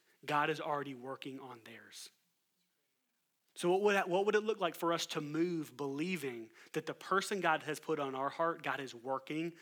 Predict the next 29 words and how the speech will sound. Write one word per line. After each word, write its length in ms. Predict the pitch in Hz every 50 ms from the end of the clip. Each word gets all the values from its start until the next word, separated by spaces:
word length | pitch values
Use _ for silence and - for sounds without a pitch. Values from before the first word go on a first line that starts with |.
| - - -
to 100 | - 143
soften 580 | - - - 147 139 143 - - - 127 120 -
in 160 | 135 123 120
their 160 | 117 117 123 120
heart 340 | - - 120 113 110 110 _ _ _ _ _ _
right 260 | - 135 120 117 117 -
now? 220 | 123 - - - _ _ _ _ _ _ _ _ _ _ _ _ _ _
Let's 180 | - 156 151 -
be 140 | - 180 170
people 420 | - - - 180 185 - 190 180
who 160 | 160 180 175
go 300 | 156 139 165 160 151 147
believing 720 | 139 - 143 135 139 156 180 175 143 139 127 123 117 113 _ - - - - -
that 180 | 151 147 -
God 340 | - 156 143 143 151 175 175
can 200 | - 190 190 180
do, 400 | 147 151 165 165 165 165 175 170 - - - - -
that 160 | 165 151 151
God 300 | 151 147 143 160 180 180
can 280 | - 196 180 156 147 156
move 540 | 170 170 175 180 175 170 170 165 151 - _ _ _ _ _ _ _ _ _ -
in 140 | 147 143 147
ways 240 | 143 147 147 139 139
that 100 | 147 143
you 220 | 131 131 135 131
and 80 | 123 123
I 140 | 120 120
don't 180 | 117 120 123 131
understand. 520 | 120 113 110 - - - 117 113 117 -